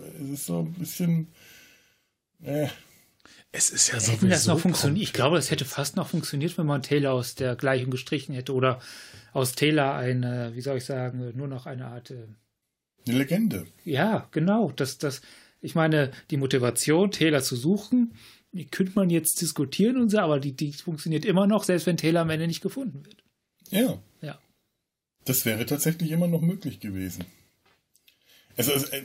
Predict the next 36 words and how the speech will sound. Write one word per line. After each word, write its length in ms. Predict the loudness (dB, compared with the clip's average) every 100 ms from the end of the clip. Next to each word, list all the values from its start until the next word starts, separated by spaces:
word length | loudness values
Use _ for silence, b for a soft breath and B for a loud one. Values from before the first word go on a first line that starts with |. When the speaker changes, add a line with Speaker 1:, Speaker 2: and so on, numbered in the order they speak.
| -6
Speaker 1:
sie 160 | 0 2
hätten 200 | 2 0
sogar 220 | 0 0
den 160 | 0 0
Anfang 420 | 0 2 2 2
mit 160 | -2
ihm 180 | -4 -6
drehen 360 | -2 0 0 0
können 260 | 0 0
und 80 | 0
hätten 220 | -2 -2 -2
ihn 100 | -2
einfach 220 | -4 -2
am 160 | -2 2
Ende 300 | 2 2 0
rauslassen 600 | -2 -2 -6 -8 -8 -10
können. 340 | -10 -10 -12 _ _ _ _ _ _ -16
Speaker 3:
Ja, 80 | -12
das 260 | -8 -4
wäre 100 | -2
gar 160 | 0 0
nicht 140 | 0
so 100 | 0 2
unspannend 460 | 0 -2 -8 -4
gewesen. 440 | -4 -2 -2 -2 -4
Also, 140 | -2
dass 180 | -2 -2
er 80 | -2
quasi 320 | 0 2 2
Speaker 1:
Mhm. 40 |
Speaker 3:
auf 80 | 0
den 120 | -2
Spuren 340 | -4 0 2 2
von 280 | 0 -2 0
Taylor 360 | 2 2 2
ist, 340 | -2 -2 -6